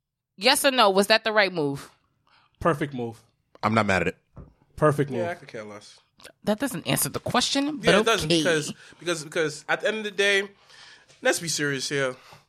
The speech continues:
Speaker 4: You have to understand, we've been booing Roman for how many years, right? And now it's kinda hard to boo him because, like,
Speaker 1: No, it's not.
Speaker 4: Yes, it is,
Speaker 1: <laughs>
Speaker 4: because
Speaker 1: No,
Speaker 4: I
Speaker 1: it is
Speaker 4: can't
Speaker 1: not.
Speaker 4: boo a man that who beat cancer twice.
Speaker 1: Mm-mm.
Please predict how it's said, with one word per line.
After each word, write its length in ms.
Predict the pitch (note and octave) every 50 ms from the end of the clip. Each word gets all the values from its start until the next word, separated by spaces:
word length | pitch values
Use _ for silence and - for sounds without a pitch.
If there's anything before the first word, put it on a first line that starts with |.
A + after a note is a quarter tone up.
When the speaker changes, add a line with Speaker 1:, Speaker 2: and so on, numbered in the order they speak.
| _ _ _ _ _ _ _ _ _ _ _ _ _ _ _ _ -
Speaker 4:
You 140 | F#3 B3+ C#4
have 100 | B3+ B3
to 60 | G#3
understand, 440 | F3 E3 D#3 - - E3+ D#3+ D#3 D#3
we've 140 | F3+ A3 G#3
been 140 | A3+ G3+ E3
booing 240 | D3 F#3 F3 E3 D#3
Roman 300 | D#3 D#3+ D#3 D3+ D3 C#3+
for 140 | D3 D3+ C3
how 100 | C3+ C3+
many 220 | C3+ C3 C3 B2 A#2+
years, 320 | A2 G#2+ G2+ F#2+ - -
right? 320 | A#2+ C3+ D3+ D#3 D#3 D#3 - -
And 100 | C#3+ D3+
now 160 | F3 F3 F3+ F3
it's 80 | E3+
kinda 200 | - - F3+ E3+
hard 160 | E3+ E3 D#3 D3+
to 40 | C#3+
boo 180 | C3 D3+ D#3
him 80 | D3 C3+
because, 320 | B2+ C3+ - - C3+ B2+ -
like, 100 | D#3+ D#3
Speaker 1:
No, 160 | D3+ D3 D3
it's 140 | D3 C#3 -
not. 240 | C#3 B2+ B2+ B2+ - _ _ _ -
Speaker 4:
Yes, 180 | G3 A#2 B2+ C#3
it 140 | C#3 C#3
is, 240 | C#3+ C#3+ C#3+ C#3+ C#3+
Speaker 1:
<laughs> 0 |
Speaker 4:
because 300 | - D3 C#3+ - B3+ A3
Speaker 1:
No, 220 | F#3+ F3 E3 D3+ D3+
Speaker 4:
I 100 | D3+ D3
Speaker 1:
it 40 | A#3+
is 20 | A3+
Speaker 4:
can't 140 | G#3+ G3+
Speaker 1:
not. 100 | - -
Speaker 4:
boo 120 | - G#3 G3
a 40 | F#3
man 180 | F#3 F#3 F3+ E3+
that 80 | D#3+ E3+
who 60 | E3
beat 120 | E3 D#3 D3
cancer 380 | - D#3+ D3 C3+ - - G#2+
twice. 640 | G2+ - - D#3+ G3 E3 G3 A3 A#3 - - - -
Speaker 1:
Mm-mm. 300 | F#3 A3+ B3+ C#4 C#4+